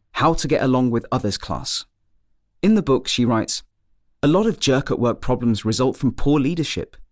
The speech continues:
It is up to a manager to transform an undermined or eroded culture." In West's view, we undervalue how much communication affects the workplace,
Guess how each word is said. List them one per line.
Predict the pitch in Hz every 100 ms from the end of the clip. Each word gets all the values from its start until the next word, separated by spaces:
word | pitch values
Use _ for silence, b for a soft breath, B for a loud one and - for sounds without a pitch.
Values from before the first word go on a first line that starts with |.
| _ -
It | 170
is | 165 -
up | 180
to | - 190
a |
manager | 160 147 139 127 113
to | 101 -
transform | - 139 127 - 131 117
an | 117 -
undermined | 156 165 143 123 120 117
or | 131 120
eroded | 110 120 120 117
culture." | - 117 - - - _ _ _ _ _ _ _ _ _ _ _ _ -
In | 147
West's | 175 226 -
view, | 131 123 120 - -
we | 120 143 156
undervalue | 180 160 127 120 117
how | 107 117
much | 120 -
communication | - 120 151 170 160 120 104 107 -
affects | - - -
the | -
workplace, | 107 107 - - - -